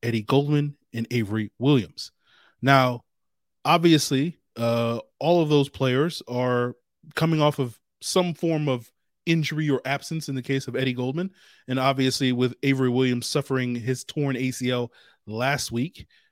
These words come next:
uh, we will not expect him back until next year. Uh, so the fact that he missed camp is just essentially because the Falcons have yet to officially put him on I R and, and probably won't need to put him on I R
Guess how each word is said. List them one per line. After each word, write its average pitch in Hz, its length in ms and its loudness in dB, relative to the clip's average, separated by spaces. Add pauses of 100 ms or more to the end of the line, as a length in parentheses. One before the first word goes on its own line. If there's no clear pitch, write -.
(140)
uh, 104 380 -12
we 131 160 -4
will 127 160 0
not 131 240 -2
expect - 420 -8
him 175 220 -2
back 127 400 -4 (320)
until 123 560 -2
next 131 480 -4
year. 117 260 -6 (440)
Uh, 107 240 -4
so 110 360 -4 (120)
the 120 80 -6
fact 117 240 0
that 117 100 -6
he 113 220 -6 (100)
missed 123 320 -2 (420)
camp 120 300 0 (340)
is 135 160 0
just 123 280 -8 (180)
essentially 135 640 -2 (240)
because 131 220 0
the 123 80 -2
Falcons 123 360 -2
have 113 140 -8
yet 120 220 -4
to 120 180 -6
officially 123 540 -4 (340)
put - 180 -2
him 113 340 -4
on 117 300 -8
I 110 200 -6
R 110 300 -4
and, 107 140 -8
and 107 140 -12
probably 110 380 -4
won't 117 240 -2
need 165 260 0
to - 80 -8
put 123 220 -4
him 110 120 -2
on 110 140 -2
I 107 160 0
R 107 300 -2